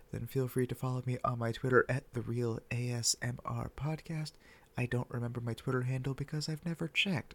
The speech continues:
I'm not even fully sure it's still active. But it's just a picture of a dude whispering the show name into another dude's ear. You know, as one do.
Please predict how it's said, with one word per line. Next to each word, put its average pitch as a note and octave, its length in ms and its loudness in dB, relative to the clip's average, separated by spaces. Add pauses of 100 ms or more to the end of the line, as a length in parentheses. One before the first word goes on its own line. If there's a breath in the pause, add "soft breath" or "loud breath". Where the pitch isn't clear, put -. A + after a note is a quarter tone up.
I'm D#3+ 180 0
not F#2+ 200 4
even A2+ 180 -6
fully B2+ 260 0
sure B2+ 380 2
it's B2 140 2
still - 340 -2
active. - 540 -6 (600 loud breath)
But C#3+ 280 0
it's C#3 180 2
just - 180 0
a - 40 -10
picture - 380 -4
of D#3+ 100 -4
a D#3+ 60 0
dude D#3+ 320 0
whispering D#3 540 2
the D3+ 60 -2
show D3 300 4
name G#2+ 280 0
into A#2 300 0
another A#2 400 4
dude's E2 460 -2
ear. G2+ 420 -2 (560 loud breath)
You D#3 120 0
know, G#2 340 4 (520)
as - 280 0
one A#2+ 260 -2
do. F2 320 -2